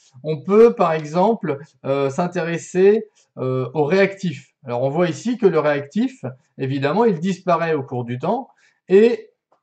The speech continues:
qu'il n'apparaît plus donc à la date T cinq. Par conséquent, on peut dire que la réaction se termine entre T quatre et T cinq. On va donc avoir une estimation de la durée de la réaction.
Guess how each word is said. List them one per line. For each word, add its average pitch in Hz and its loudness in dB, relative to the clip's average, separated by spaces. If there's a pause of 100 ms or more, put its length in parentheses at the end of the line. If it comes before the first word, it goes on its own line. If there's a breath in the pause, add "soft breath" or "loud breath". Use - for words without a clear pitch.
qu'il 180 2
n'apparaît 151 -4
plus 208 -4
donc 180 -2
à 160 -4
la 156 0
date 180 0
T 175 -2
cinq. 131 -8 (720)
Par 127 -6
conséquent, 143 0
on 214 2
peut 151 -4
dire 214 -2
que - -6
la 165 -2
réaction 131 -6
se - -8
termine 156 -4
entre 160 -2
T 135 -8
quatre 175 -4 (100)
et 175 -4
T 175 -4
cinq. 120 -8
On 107 -12
va 107 -8
donc 131 -8
avoir 143 0
une 131 -4
estimation 131 -6
de 185 -6
la 139 -2
durée 131 -4
de 175 -8
la 160 -2
réaction. 135 -6